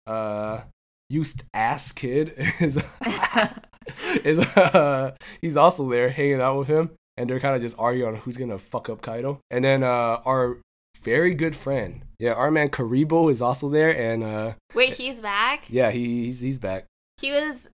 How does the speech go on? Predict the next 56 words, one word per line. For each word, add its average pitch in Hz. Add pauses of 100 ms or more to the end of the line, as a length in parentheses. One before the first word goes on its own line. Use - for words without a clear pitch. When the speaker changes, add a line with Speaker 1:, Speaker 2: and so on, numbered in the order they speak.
Speaker 2:
in 240
the 233
Fishman 247
Island 247
arc. 151
Speaker 1:
Yeah, 120
he 127
is. 117
I 107
think 175
he's 202
gonna 185
be, 165
like, 147
a 120
running 127
gag 110
kinda 101
character. 101
Speaker 2:
Oh, 214
that's 220
so 214
funny. 185
Speaker 1:
Yeah, 147
yeah. 135
It's 123
funny 202
'cause 147
he 139
looks 175
like, 123
you 117
know, 104 (100)
super 127
serious. 123
He 127
looks 117
kinda 110
strong 113
and 127
shit, 160
but 113
he's, 117
like, 127
Speaker 2:
He -
doesn't 370 (160)
Speaker 1:
actually -
Speaker 2:
look 120
Speaker 1:
comedic. 117
Speaker 2:
strong. 180
Speaker 1:
Well, 151
Speaker 2:
He 175
Speaker 1:
he, -
his 156
normal 165
face, 226